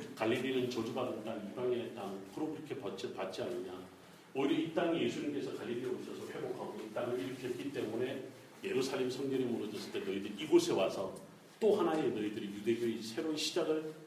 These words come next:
시작하지 않았느냐, 이제 그런 이야기를 하는 거죠. 그래서 이제 어떻게 보면 그들이 예루살렘에 쫓겨나서 갈 수 없었던, 아무데도 갈 수 없었던 그들에게 갈릴리는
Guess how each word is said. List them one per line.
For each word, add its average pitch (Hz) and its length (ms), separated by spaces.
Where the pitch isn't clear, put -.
시작하지 135 520
않았느냐, 95 560
이제 113 160
그런 135 240
이야기를 - 260
하는 127 160
거죠. - 200
그래서 110 200
이제 101 140
어떻게 - 240
보면 104 420
그들이 143 300
예루살렘에 135 500
쫓겨나서 120 520
갈 113 180
수 - 100
없었던, - 400
아무데도 139 480
갈 - 160
수 - 80
없었던 - 260
그들에게 98 580
갈릴리는 107 520